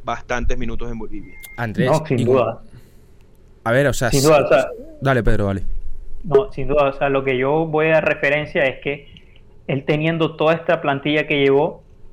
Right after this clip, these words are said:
Speaker 3: para mí los titulares tienen que ser los que mejor jueguen. No, no creo que deba pensar en, pongamos al que mejor físico tenga, el que más rendimiento me dé, o el que más resistencia tenga. Los mejores tienen que jugar. A lo que voy es esa,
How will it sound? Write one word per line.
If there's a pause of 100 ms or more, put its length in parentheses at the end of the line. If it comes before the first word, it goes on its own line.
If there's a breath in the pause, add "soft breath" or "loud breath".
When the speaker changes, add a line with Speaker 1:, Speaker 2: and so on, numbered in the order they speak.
(160)
Speaker 3:
para
mí
los
titulares
tienen
que
ser
los
que
mejor
jueguen. (420)
No,
no
creo
que
deba
pensar
en,
pongamos
al
que
mejor
físico
tenga,
el
que
más
rendimiento
me
dé,
o
el
que
más
resistencia
tenga. (400 loud breath)
Los
mejores
tienen
que
jugar. (300 loud breath)
A
lo
que
voy
es
esa,